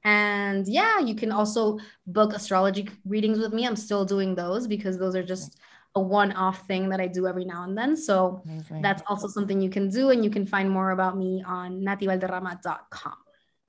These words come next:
Speaker 2: Amazing. Well, thank you so much, babe. Literally today just gave me so much inspiration. Like, I've got a million things I wanna go do now just from, like, this conversation.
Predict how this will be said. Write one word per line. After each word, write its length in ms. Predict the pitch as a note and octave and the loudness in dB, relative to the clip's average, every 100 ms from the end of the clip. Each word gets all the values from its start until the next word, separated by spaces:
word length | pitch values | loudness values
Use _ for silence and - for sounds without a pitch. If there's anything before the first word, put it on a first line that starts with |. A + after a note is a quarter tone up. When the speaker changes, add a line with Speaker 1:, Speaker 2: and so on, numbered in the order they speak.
| _ _ - | _ _ 2
Speaker 2:
Amazing. 840 | G3+ F#3+ F#3 F3+ F3+ G3 F#3 F#3 | 6 8 8 6 4 4 2 4
Well, 160 | G#3+ | 2
thank 320 | G#3 A3+ A3+ A#3 | 4 2 2 2
you 200 | D4 C#4+ | 0 0
so 520 | - - - C#4+ C#4+ | -2 0 6 8 10
much, 280 | C4+ A#3+ A3+ | 8 8 8
babe. 280 | A#3 F#3 F3+ | 8 8 6
Literally 380 | G3 A#3+ C4+ | 10 10 10
today 280 | D4+ G#3+ D#3 | 8 8 8
just 200 | F3 F3+ | 6 6
gave 160 | F#3 F3 | 6 6
me 160 | F3 | 4
so 320 | D#3+ - D3 D3+ | 2 0 -2 2
much 200 | D#3 E3 | 0 0
inspiration. 540 | D#3+ - C#3 C#3+ E3 | -2 0 0 4 6
Like, 160 | D3 D3+ | 6 6
I've 160 | C#3+ | 4
got 160 | D3+ D3+ | 4 2
a 40 | |
million 480 | D3 C#3+ C#3+ C#3+ C#3+ | 2 0 -4 -4 -6
things 220 | C3+ C#3+ B2+ | -6 -2 -2
I 80 | |
wanna 220 | C#3+ C#3+ C#3+ | -2 -2 -2
go 140 | C#3+ | -2
do 200 | C#3+ C#3 | 0 0
now 180 | C#3+ D#3+ | 2 2
just 240 | D#3 C#3 | 0 0
from, 160 | D3+ D3+ | 0 2
like, 220 | D#3 D#3+ _ | 0 0 _
this 300 | E3 E3 - | -6 -4 0
conversation. 760 | F3+ E3+ E3 D#3+ D#3 - F3 | 0 0 -2 0 2 4 4